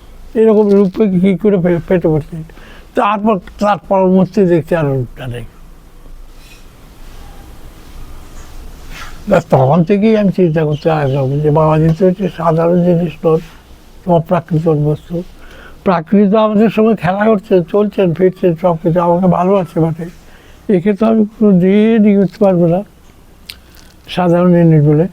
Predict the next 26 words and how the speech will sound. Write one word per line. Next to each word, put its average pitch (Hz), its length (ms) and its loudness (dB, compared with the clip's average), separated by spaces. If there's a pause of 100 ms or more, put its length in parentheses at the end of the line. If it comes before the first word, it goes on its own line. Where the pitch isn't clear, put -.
(300)
যতদিন 190 640 2
বাবাজির 185 440 2
সঙ্গে 170 260 2
চলেছি, 156 440 0
ততদিন 156 880 2
শুধু 156 380 2 (480)
আমি 180 180 0
শুধু 190 260 2
বাবাজির 156 480 2
দিকে 160 180 4
তাকিয়েছি 160 580 -2
আর 170 80 -2
দেখেছি 147 540 -2
কাজ 147 160 -8 (120)
বলা। 131 180 -12 (460)
আমার 180 340 0
সাধন 170 440 2
বলো, 170 260 4
ভজন 156 480 2
বলো, 160 220 2
যা 165 220 -2
কিছু 170 260 -2
বলো, 165 220 2
সব 175 200 -2
কিছু 170 320 -2
বাবাজি। 139 440 -6